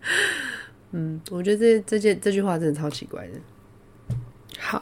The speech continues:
为什么要减少社交媒体？因为你会去比较，你会觉得说：“啊，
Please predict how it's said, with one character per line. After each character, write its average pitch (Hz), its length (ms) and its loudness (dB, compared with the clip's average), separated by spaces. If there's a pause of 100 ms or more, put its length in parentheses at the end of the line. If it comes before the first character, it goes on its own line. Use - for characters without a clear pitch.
(680)
为 294 120 10
什 247 120 8
么 190 60 10
要 196 80 10
减 160 200 4
少 160 160 0
社 160 200 0
交 151 180 2
媒 147 160 -4
体？ - 320 -10
因 233 100 4
为 233 60 12
你 175 100 2
会 170 140 -2
去 165 400 2 (160)
比 120 160 -6
较， 117 320 -6 (160)
你 185 80 -6
会 208 100 4
觉 185 140 2
得 170 80 2
说 170 140 -2 (100)
：“啊， 214 160 0